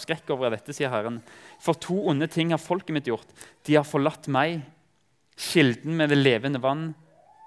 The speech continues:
og hugget seg brønner, sprukne brønner som ikke holder vann." Du graver brønner og graver brønner for å fylle livet med mening, og så opplever du,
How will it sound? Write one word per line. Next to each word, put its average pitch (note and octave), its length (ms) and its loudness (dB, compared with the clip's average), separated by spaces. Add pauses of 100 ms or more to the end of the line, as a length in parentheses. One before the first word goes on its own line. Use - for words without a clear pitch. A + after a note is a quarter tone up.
(500)
og C3 160 0
hugget C#3 400 -4
seg C3 320 -4
brønner, A#2+ 460 -6 (880)
sprukne C#3+ 640 -6
brønner B2+ 480 -4 (560)
som B2 240 -8
ikke A#2+ 240 -8
holder A2 240 -10
vann." G2+ 220 -12 (680)
Du B2 80 -14
graver A#2 400 -8
brønner G#2 400 -10 (1200)
og A2+ 160 -16
graver A#2 240 -10
brønner G#2 320 -10
for A2+ 160 -14
å - 80 -18
fylle A2+ 240 -6
livet A2+ 320 -6
med G#2+ 160 -8
mening, G2 320 -12
og A2 80 -16
så G#2 160 -8
opplever G#2+ 320 -10
du, G#2 120 -12